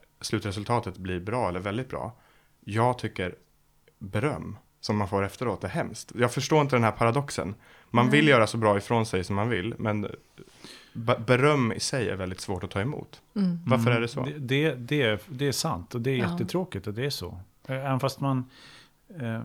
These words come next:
Speaker 3: det, men, eh, bottnar inte det på något vis att du gör, det du har gjort då med dig själv, eh, de här månaderna och förberett dig, att du, du har gjort det för,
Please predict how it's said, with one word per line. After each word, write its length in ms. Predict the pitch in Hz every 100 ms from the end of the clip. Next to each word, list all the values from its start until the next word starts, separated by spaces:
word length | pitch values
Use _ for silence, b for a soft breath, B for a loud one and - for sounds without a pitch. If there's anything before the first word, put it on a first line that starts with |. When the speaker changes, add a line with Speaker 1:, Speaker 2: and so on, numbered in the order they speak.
| 127
Speaker 3:
det, 260 | 135 160
men, 240 | 160 160 160
eh, 240 | 160 147
bottnar 380 | 135 175 - 180
inte 160 | 208 160
det 140 | 131
på 100 | 139
något 100 | 120
vis 140 | 110
att 80 | 110
du 80 | 139
gör, 340 | 139 175 160 -
det 240 | 151 143 143
du 60 |
har 60 | 147
gjort 280 | 185 - -
då 180 | 101
med 200 | 110 117
dig 80 | 113
själv, 420 | - 123 95 95 - _ _ _
eh, 80 | 117
de 220 | 127 117
här 80 | 117
månaderna 420 | 117 110 120 107
och 80 | 104
förberett 440 | 113 104 127 -
dig, 260 | 98 101 - B B B
att 160 | - 117 _ _
du, 300 | 214 131 135
du 120 | 139
har 40 |
gjort 240 | 156 190 -
det 60 |
för, 200 | 131 139